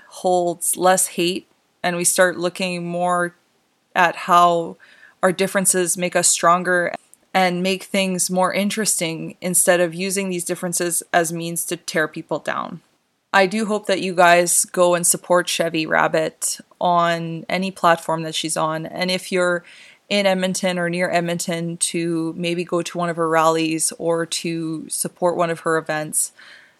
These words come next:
She is working for an amazing cause, and she is a big voice right now. I respect her so much for everything that she has done and accomplished. She has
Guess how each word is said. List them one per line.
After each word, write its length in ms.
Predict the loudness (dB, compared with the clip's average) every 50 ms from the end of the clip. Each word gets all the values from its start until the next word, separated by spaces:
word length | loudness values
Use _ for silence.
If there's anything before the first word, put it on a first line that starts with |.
| _ _
She 380 | -6 -4 -2 0 0 2 0 0
is 260 | 0 0 -2 -2 0
working 360 | -2 -2 -2 -2 -4 -6 -6
for 360 | -2 0 2 2 2 0 -2 -4 _
an 140 | -4 -4 -2
amazing 460 | -2 -2 -2 -2 -2 -2 -4 -4 -6
cause, 760 | -6 -2 0 2 4 4 4 2 0 0 0 -2 -2 -4 -6 -6 -4
and 260 | -4 -4 -4 -4 -8
she 380 | -6 -6 -6 -4 -4 -4 -4
is 480 | -4 -2 -2 0 0 0 -2 -2 -2 -2
a 140 | -2 -4 -4
big 260 | -2 -4 -4 -4 -4
voice 400 | -4 -2 -2 0 0 -2 -2 0
right 200 | -2 -2 -2 -4
now. 460 | -4 -4 -2 -2 -4 -4 -8 -10 -16 -20 _ _ _ _
I 440 | 6 6 8 8 6 2 0 -4 -6 -4
respect 500 | -2 0 0 0 2 2 2 2 2 -2
her 120 | -4 -2
so 300 | -2 0 2 2 2 2
much 500 | 2 0 0 -2 -2 -6 -8 -8 -8 -10 -12 _
for 300 | -20 -10 -2 -2 0 2
everything 460 | 2 0 0 -2 -4 -4 -6 -6 -6
that 120 | -6 -6 -8
she 220 | -6 -4 -4 -4
has 180 | -4 -6 -6 -2
done 240 | -2 0 0 0
and 140 | -4 -8 -8
accomplished. 760 | -10 -4 -4 -4 -4 -2 -4 -4 -4 -4 -4 -8 -10 -10 -8
She 300 | -8 -6 -4 -4 -4 -4
has 640 | -4 -4 -2 0 0 2 0 0 -2 -4 -6 -8 -12